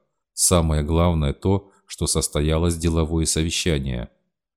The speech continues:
Они уехали и, наверное, забрали свою охрану. Без вычеркиваний из электронного интеллекта.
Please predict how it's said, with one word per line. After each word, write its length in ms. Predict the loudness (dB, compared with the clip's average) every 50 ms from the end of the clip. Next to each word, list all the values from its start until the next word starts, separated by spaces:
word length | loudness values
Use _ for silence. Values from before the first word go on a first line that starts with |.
| _ -2
Они 260 | 0 2 4 4 4
уехали 560 | 4 4 4 4 2 0 0 -2 -2 -2 -2
и, 220 | -4 -4 -2 0
наверное, 480 | 2 4 4 4 4 4 4 4 2 2
забрали 460 | 2 2 0 0 2 2 0 2 2
свою 360 | 0 0 2 2 2 2 0
охрану. 500 | -2 -2 -4 -4 -4 -2 -2 -4 -4 -8 -12 _ _ _ _ _ _ _ _ _ -2
Без 180 | 0 0 0
вычеркиваний 800 | 0 -2 0 2 2 2 2 0 -2 -2 0 0 0 0 0 -2
из 240 | -2 -4 -2 0 0
электронного 640 | 0 0 -2 -2 -2 -2 0 0 -2 -2 -2 0 -2
интеллекта. 640 | -2 0 0 0 0 0 -2 -4 -8 -8 -8 -10